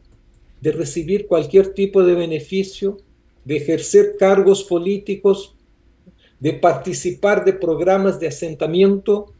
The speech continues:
¿ah? Entonces, esto en realidad es una manera de intimidar a la gente muy pobre que lucha por tierra, porque los sin tierra en realidad es la gente más pobre que hay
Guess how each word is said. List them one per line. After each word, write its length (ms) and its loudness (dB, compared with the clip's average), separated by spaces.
¿ah? 240 -10
Entonces, 560 2
esto 540 4
en 120 -6
realidad 460 2
es 160 -2
una 120 -6
manera 420 0
de 340 0
intimidar 880 -2
a 120 -12
la 160 -8
gente 540 -4
muy 440 4
pobre 580 4
que 140 -2
lucha 380 -2
por 220 -2
tierra, 480 -2
porque 300 -4
los 220 2
sin 180 -8
tierra 460 0
en 140 -6
realidad 560 0
es 80 -4
la 160 -4
gente 260 -6
más 320 -4
pobre 400 2
que 160 -2
hay 240 -2